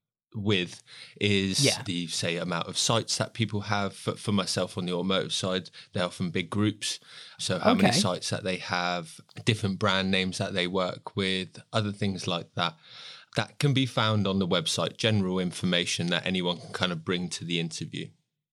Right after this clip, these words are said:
Speaker 2: Um, and would you speak to your recruiter as well to try and get a bit more information, a bit of
Speaker 1: Of
Speaker 2: inside
Speaker 1: course,
Speaker 2: knowledge?
Speaker 1: absolutely, yeah.
Speaker 2: Mm.
Speaker 1: That's a kind of untapped source for a lot of people, I think.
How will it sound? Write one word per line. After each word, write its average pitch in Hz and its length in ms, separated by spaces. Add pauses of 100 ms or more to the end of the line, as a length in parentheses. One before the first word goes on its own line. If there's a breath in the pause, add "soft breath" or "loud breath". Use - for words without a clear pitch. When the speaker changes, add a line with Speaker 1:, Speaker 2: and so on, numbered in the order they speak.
(160)
Speaker 2:
Um, 165 220
and 165 240 (100)
would 190 200
you 196 180
speak 165 300
to 175 100
your 151 80
recruiter 151 540
as 139 100
well 160 260
to 151 80
try 156 160
and 143 80
get 151 140
a - 20
bit 139 140
more 160 260
information, 160 580
a 156 40
bit 151 120
of 151 40
Speaker 1:
Of 156 120
Speaker 2:
inside - 100 (260)
Speaker 1:
course, - 20
Speaker 2:
knowledge? - 220
Speaker 1:
absolutely, 127 680
yeah. 110 340
Speaker 2:
Mm. 110 40
Speaker 1:
That's 131 200
a 139 60
kind 117 200
of 101 100
untapped 107 380
source 107 320
for 98 160
a 92 40
lot 95 120
of 85 80
people, 104 420
I 87 100
think. 95 440